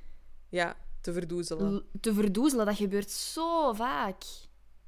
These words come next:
Speaker 1: Ja.
Speaker 2: Allee, er zijn zoveel dingen in die serie geschreven die gewoon gebeurd zijn. De zwangerschap
Speaker 1: Ja, ja,
Speaker 2: van,
Speaker 1: Emily,
Speaker 2: van Lisa
Speaker 1: ja.
Speaker 2: Kudrow, eh, de, de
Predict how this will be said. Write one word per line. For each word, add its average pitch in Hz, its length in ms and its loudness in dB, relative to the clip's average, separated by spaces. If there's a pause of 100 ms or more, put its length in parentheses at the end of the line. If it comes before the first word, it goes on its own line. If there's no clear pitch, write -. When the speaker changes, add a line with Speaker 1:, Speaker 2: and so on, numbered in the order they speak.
(120)
Speaker 1:
Ja. 180 360 0
Speaker 2:
Allee, 254 260 8
er 240 80 6
zijn 220 200 4
zoveel 285 280 4
dingen 220 200 2
in 208 100 4
die 190 120 2
serie 208 300 2
geschreven 202 460 2
die 196 160 2
gewoon 185 360 2
gebeurd 170 560 -2
zijn. 151 360 -8 (280)
De 196 100 0
zwangerschap 196 520 6
Speaker 1:
Ja, - 0 -
ja, - 60 -2
Speaker 2:
van, - 160 4
Speaker 1:
Emily, 185 180 2
Speaker 2:
van 196 160 4
Lisa 202 280 4
Speaker 1:
ja. 170 60 6
Speaker 2:
Kudrow, 233 640 4 (340)
eh, 202 320 6 (120)
de, 196 440 4
de 190 380 2